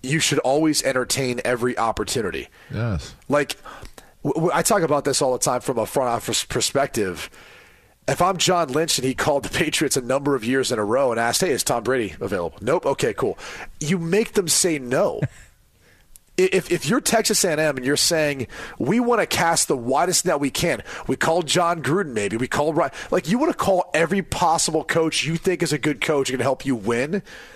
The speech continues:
Speaker 1: regardless of what other circumstances that the media or people on the outside talk about, you call them and you ask and make them say no. If you think they're an upgrade or you think they can help you win, you make them say no before you move on. So, I,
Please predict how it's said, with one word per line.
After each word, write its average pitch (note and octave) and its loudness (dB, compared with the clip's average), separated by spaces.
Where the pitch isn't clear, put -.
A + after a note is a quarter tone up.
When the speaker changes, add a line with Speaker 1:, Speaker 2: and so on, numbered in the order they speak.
Speaker 1:
regardless E3 2
of E3+ 2
what D#3 4
other D#3+ 2
circumstances D#3+ 0
that D3 2
the B2 0
media C#3+ 2
or - -4
people C#3 0
on C3 0
the C3 0
outside B2+ 0
talk B2+ 0
about, C#3+ -2
you D#3+ -2
call A3+ 2
them E3+ 0
and D3 -6
you D#3+ 0
ask - -2
and D3 -2
make D#3+ 0
them G3+ 0
say F3 2
no. E3 0
If A#2+ -4
you A3+ 2
think C4 0
they're G3 2
an C#3+ 2
upgrade D#3+ 0
or - -2
you F3 0
think F3+ -2
they E3 0
can D3+ 0
help C#3 0
you B2+ 0
win, G#2 -4
you E3+ -2
make E3 0
them F3+ 0
say D#3 2
no B2+ 0
before B2 -2
you A2+ -2
move G2 -2
on. D#2+ -6
So, C#3 0
I, D3 0